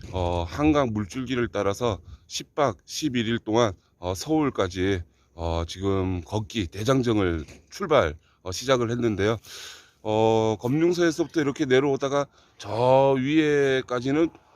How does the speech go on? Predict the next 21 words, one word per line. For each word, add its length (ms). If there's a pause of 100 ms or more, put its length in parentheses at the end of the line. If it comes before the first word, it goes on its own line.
(140)
어, 180
물이 300
흘러내렸는데 960 (320)
여기는 360
물이 540
안 120
흘러내려서, 880 (400)
어, 260
여기 240
집 180
앞에 220
계시는 420
어르신한테 600
물어보니까 680 (380)
저 340
위에, 520 (440)
어, 160
물 340
흐르는 380
데가, 260 (280)
어, 540